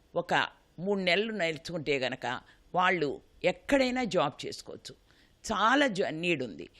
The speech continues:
ఇలాగే వాసవ్య మహిళా మండలి బ్యూటీషియన్ ట్రైనింగ్ అని వి-, L'Oreal అకాడమీతో టై అప్ అయ్యి చేయడం జరుగుతోంది. ఇవన్నీ కూడా చేయడం వలన ఏం వస్తుంది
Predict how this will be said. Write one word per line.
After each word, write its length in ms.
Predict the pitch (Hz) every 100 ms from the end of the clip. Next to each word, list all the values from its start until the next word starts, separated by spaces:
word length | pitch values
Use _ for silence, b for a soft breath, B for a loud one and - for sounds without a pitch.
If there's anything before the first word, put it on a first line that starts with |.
| b _
ఇలాగే 400 | 208 294 302 339
వాసవ్య 520 | 294 196 196 233 233
మహిళా 340 | 208 185 185 170
మండలి 400 | 156 147 139 - b _
బ్యూటీషియన్ 640 | 131 170 - 208 - 196 165
ట్రైనింగ్ 420 | 160 147 147 135
అని 320 | 131 123 123 b b b b _ _ -
వి-, 460 | 190 156 - _
L'Oreal 420 | 151 170 180 185 156
అకాడమీతో 600 | 165 151 147 143 143 127
టై 300 | 151 135 165
అప్ 200 | 175 156
అయ్యి 280 | 135 117 - -
చేయడం 260 | 131 151 156
జరుగుతోంది. 800 | 143 127 127 135 135 123 139 - B B -
ఇవన్నీ 420 | 226 214 240 349
కూడా 220 | 285 302 -
చేయడం 320 | 214 208 233 226
వలన 460 | 190 180 127 - - _ -
ఏం 280 | 208 311 359
వస్తుంది 640 | 302 - - 185 170 151